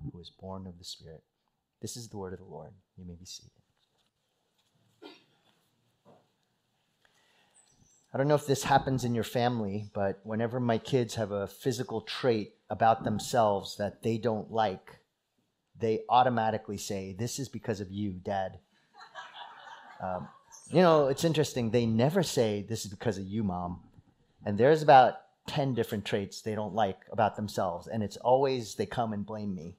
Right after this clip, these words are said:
So I could either feel frustrated about that, or I can look on the bright side and say, "Well,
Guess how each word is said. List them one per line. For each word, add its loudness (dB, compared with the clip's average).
So 8
I 10
could 6
either 8
feel 6
frustrated 8
about 12
that, 2
or 10
I 8
can -2
look 2
on 2
the 2
bright 4
side 4
and 0
say, 2
"Well, 4